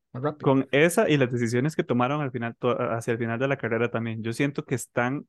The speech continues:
Speaker 2: demasiado lentos. O sea, son varas que usted tiene que decir, "Ya, esto es lo que vamos a hacer". O sea,
Speaker 1: Sí.
Speaker 2: sea controversial o no, sea la decisión correcta o no, tienen que tomar la decisión rápido porque si no, di, los demás se van a ver afectados. Y
Speaker 1: Sí.
Speaker 2: decisiones así,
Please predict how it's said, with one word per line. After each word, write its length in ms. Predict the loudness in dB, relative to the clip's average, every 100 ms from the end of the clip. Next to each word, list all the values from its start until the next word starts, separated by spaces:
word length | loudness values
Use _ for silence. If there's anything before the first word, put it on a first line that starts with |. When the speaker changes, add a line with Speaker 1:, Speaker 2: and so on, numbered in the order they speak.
| -8
Speaker 2:
demasiado 680 | -4 -4 -4 -4 0 2 2
lentos. 400 | 0 -2 -6 -10
O 60 |
sea, 160 | -4 -4
son 200 | -2 0
varas 240 | 2 2
que 80 | -2
usted 160 | -4 -2
tiene 240 | -2 -2
que 160 | 0 -2
decir, 260 | 0 -2 0
"Ya, 220 | 0 2
esto 380 | 0 0 -4 -6
es 40 |
lo 80 | -6
que 80 | -6
vamos 140 | -4
a 40 | -4
hacer". 280 | -4 -6 -10 _ _ -8
O 80 | 2
sea, 180 | 2 4
Speaker 1:
Sí. 80 |
Speaker 2:
sea 140 | 2 2
controversial 480 | 0 0 0 0 -2
o 60 |
no, 220 | -2 -4 -4
sea 180 | -4
la 80 | -4
decisión 260 | -4 -8 -10
correcta 380 | -8 -6 -4 -2
o 20 |
no, 220 | -2 -4
tienen 240 | -4 -4
que 100 | -4
tomar 280 | -6 -4 0
la 60 | 0
decisión 300 | 0 -4 -2
rápido 300 | -2 -2 -6
porque 240 | -8 -12
si 80 | -12
no, 260 | -10 -10 -14 -18
di, 200 | -8 -6
los 120 | -4
demás 240 | -4 -6
se 60 | -4
van 140 | -4
a 60 | -4
ver 100 | -4
afectados. 560 | -4 -8 -6 -6 -6 -14 _ _ _ _ _ _ _ _ _ _ _ 0
Y 120 | 4
Speaker 1:
Sí. 40 |
Speaker 2:
decisiones 480 | 4 2 0 2 2
así, 420 | 0 2 0 -2